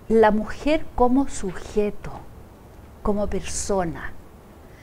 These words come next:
sujeto para sí, eh, como subjetividad. O sea, el útero reemplazó al, a la subjetividad de las mujeres. Y en ese sentido es un elemento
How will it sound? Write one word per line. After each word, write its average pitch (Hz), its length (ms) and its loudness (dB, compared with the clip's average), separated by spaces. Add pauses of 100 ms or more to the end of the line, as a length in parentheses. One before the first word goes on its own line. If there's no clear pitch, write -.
(140)
sujeto 254 540 2
para 254 260 4
sí, 220 380 0 (1400)
eh, 175 300 0
como 196 220 2
subjetividad. 160 1040 0 (640)
O - 40 -12
sea, 226 140 4
el 220 140 2
útero 339 600 4 (100)
reemplazó 214 880 0 (200)
al, 214 240 0 (420)
a 185 100 2
la 190 160 0
subjetividad 208 1080 0 (160)
de 269 80 4
las 269 220 -2
mujeres. - 460 -8 (760)
Y 190 120 2
en 208 160 2
ese 403 300 4
sentido 269 600 2
es 240 160 4
un 262 160 4
elemento 233 640 0